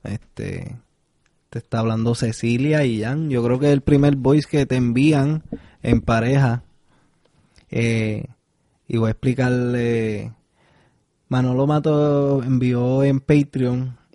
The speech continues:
un tema de muerte y que si teníamos relación a,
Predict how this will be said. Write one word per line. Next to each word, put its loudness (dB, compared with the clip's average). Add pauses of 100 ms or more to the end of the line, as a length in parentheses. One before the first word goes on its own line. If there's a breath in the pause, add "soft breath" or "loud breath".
(100)
un -8
tema -2
de -2
muerte -2 (1600)
y -2
que -6
si -10
teníamos -6
relación -4
a, -6